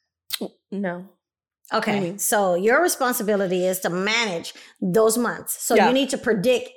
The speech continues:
Speaker 2: next year those months are gonna come back, because it wasn't you that, it was, we all have slow time. Like right now, think about this. If you own a detailing company,
Speaker 1: Mm-hmm.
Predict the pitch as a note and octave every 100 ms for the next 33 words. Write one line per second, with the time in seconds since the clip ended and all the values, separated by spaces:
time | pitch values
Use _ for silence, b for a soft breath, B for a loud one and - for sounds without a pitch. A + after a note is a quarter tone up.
0 | G3+ A3 A3+ - A3+ G3+ B B G3+ A3+
1 | A#3 A#3 G#3+ G3+ F#3+ F3+ G3 F3+ F#3 -
2 | - B B B A3 A3 C#4 A3+ - B3+
3 | A3+ A3+ C#4 D4 A3 G3+ B3+ D#4 F#3+ F#3
4 | G3 G3 A3 F#3 - C4+ A#3+ A#3+ A3+ A3
5 | B B B A3+ F4+ E4+ C#4+ E4 D#4+ D4
6 | C4+ B3 - C#4 C4+ C4+ A#3 - A#3+ G#3+
7 | E3+ F3+ B A#3 B3 A#3 A#3 A3 F#3 C#4
8 | B3+ G3+ F3 - D3+ - _ b _ A#3+
9 | A3 B3 D#4 E4+ - - _ _ _ B3+
10 | C4 C4 A3 C4 B3+ A3 G3+ G3+ D#3+ E3+
11 | F#3 G#3 G#3 F3+